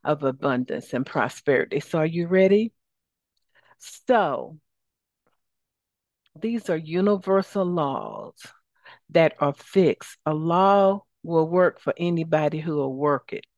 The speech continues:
It'll work for a rich man, a poor man, a black man, a white man, an Indian man, a short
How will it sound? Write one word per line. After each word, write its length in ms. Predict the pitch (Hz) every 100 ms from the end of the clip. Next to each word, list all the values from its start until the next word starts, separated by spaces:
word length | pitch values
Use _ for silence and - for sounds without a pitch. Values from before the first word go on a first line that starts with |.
| _ _ _ _ _ _
It'll 300 | - 170 175
work 300 | 170 170 170
for 280 | - 165 160
a 40 | 160
rich 440 | 170 180 - -
man, 380 | 143 131 113 120
a 60 |
poor 480 | 147 - 202 175 160
man, 460 | 143 139 123 110 123
a 80 | 151
black 460 | 175 180 175 165 -
man, 600 | 139 127 113 113 104 147
a 80 | 156
white 440 | 165 170 160 -
man, 480 | 139 131 - - -
an 120 | -
Indian 640 | - 196 180 151 147 127 131
man, 280 | - 139 - - - - -
a 160 | 190
short 460 | 190 - 214 202